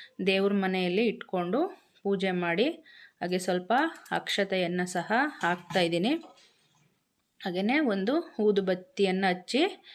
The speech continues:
ನೀವು ಏನಕ್ಕೋಸ್ಕರ ಈ ಗಂಟನ್ನ ಕಟ್ಟಿ ಒಂದು ಸಂಕಲ್ಪವನ್ನ ಮಾಡಿ, ಅದರಲ್ಲಿ ಒಂದು ಪಾಸಿಟಿವ್ ಎನರ್ಜಿಯನ್ನ ಕ್ರಿಯೇಟ್ ಮಾಡಿ ಇಟ್ಕೊಳ್ಳಿ. ನಂತರ ಈ ಗಂಟನ್ನ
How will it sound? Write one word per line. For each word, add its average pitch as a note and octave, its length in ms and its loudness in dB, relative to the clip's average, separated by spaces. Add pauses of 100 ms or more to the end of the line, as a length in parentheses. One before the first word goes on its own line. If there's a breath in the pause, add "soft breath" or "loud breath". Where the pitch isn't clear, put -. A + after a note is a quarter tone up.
(260 loud breath)
ನೀವು A3 140 0
ಏನಕ್ಕೋಸ್ಕರ G#3 680 4
ಈ G3+ 100 4
ಗಂಟನ್ನ F#3 460 0 (100)
ಕಟ್ಟಿ F#3 300 0
ಒಂದು G3 280 2
ಸಂಕಲ್ಪವನ್ನ F#3 920 0
ಮಾಡಿ, F3 480 -2 (140)
ಅದರಲ್ಲಿ F#3+ 320 -2
ಒಂದು F3+ 280 -2
ಪಾಸಿಟಿವ್ F3+ 540 0
ಎನರ್ಜಿಯನ್ನ F3 680 -4 (600 loud breath)
ಕ್ರಿಯೇಟ್ G3 440 2
ಮಾಡಿ F3 280 0
ಇಟ್ಕೊಳ್ಳಿ. A#3+ 920 -2 (1080)
ನಂತರ G#3+ 380 6 (140)
ಈ C4+ 80 6
ಗಂಟನ್ನ G#3 460 6